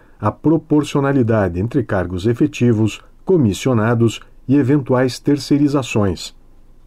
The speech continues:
A decisão decorre do processo de tomada de contas extraordinária, em que os conselheiros julgaram irregulares, em relação ao exercício de dois mil e onze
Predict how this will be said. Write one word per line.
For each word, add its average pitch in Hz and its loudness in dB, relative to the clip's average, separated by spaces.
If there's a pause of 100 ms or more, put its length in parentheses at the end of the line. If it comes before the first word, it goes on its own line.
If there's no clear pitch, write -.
(600)
A 98 -4
decisão 95 -2
decorre 113 0 (260)
do 127 -2
processo 127 -2
de 123 2
tomada 120 0
de 113 2
contas 107 -2
extraordinária, 110 0 (340)
em 120 2
que 135 0
os 120 -2
conselheiros 151 2
julgaram 135 0 (100)
irregulares, 156 2 (380)
em 98 -4
relação 101 0
ao 123 4
exercício 107 0
de 123 2
dois 104 -2
mil 87 -4
e 117 2
onze 135 2